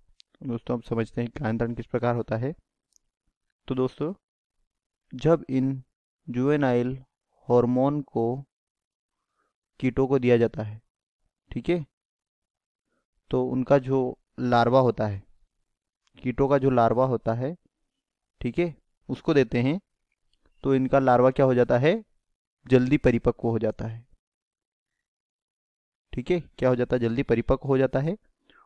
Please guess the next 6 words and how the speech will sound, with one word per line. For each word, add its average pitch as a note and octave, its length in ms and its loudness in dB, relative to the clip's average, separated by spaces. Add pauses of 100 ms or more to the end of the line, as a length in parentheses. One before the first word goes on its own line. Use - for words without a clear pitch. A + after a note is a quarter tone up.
(160)
और C3 300 0 (440)
उसके C#3 260 -6
परिपक्व C3+ 440 -2
होने C3 240 2
से C3 180 -2
उसके C#3 420 -4